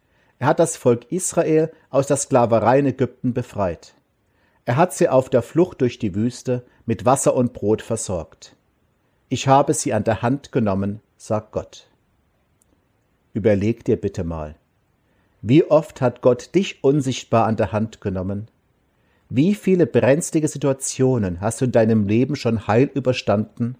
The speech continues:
Wie viel Glück auch im Leben erlebt? „Ich habe sie an der Hand genommen“, spricht Gott.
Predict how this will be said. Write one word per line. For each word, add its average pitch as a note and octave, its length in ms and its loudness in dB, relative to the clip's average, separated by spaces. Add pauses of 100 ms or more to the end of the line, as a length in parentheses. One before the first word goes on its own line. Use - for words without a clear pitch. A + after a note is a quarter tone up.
(920)
Wie A#2+ 100 2
viel A2+ 180 2
Glück - 280 0
auch A2+ 100 -4
im F#2+ 140 0
Leben F#2 300 -2
erlebt? E2+ 560 -10 (2000)
„Ich - 220 0
habe F#3 280 4
sie - 200 -2
an D3+ 120 -2
der D3+ 180 0
Hand F3 260 -4
genommen“, E2+ 520 -4
spricht - 400 -12
Gott. - 320 -16